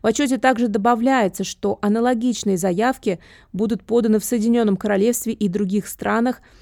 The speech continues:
насчёт вакцины, известной как Вакзервия, в ближайшие месяцы. В последние месяцы вакцина AstraZeneca оказалась под пристальным вниманием из-за очень редкого побочного эффекта,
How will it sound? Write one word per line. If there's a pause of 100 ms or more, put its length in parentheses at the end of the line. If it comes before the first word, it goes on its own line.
(180)
насчёт
вакцины,
известной
как
Вакзервия, (180)
в
ближайшие
месяцы. (120)
В
последние
месяцы
вакцина
AstraZeneca
оказалась
под
пристальным
вниманием
из-за
очень
редкого
побочного
эффекта,